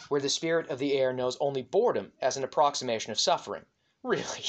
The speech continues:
<laughs> she has it pretty good then. As a spirit, she has no pain.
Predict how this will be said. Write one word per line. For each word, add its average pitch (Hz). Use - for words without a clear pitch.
<laughs> -
she -
has 151
it 135
pretty 123
good 131
then. 101
As 151
a 175
spirit, 233
she 202
has 131
no 120
pain. 113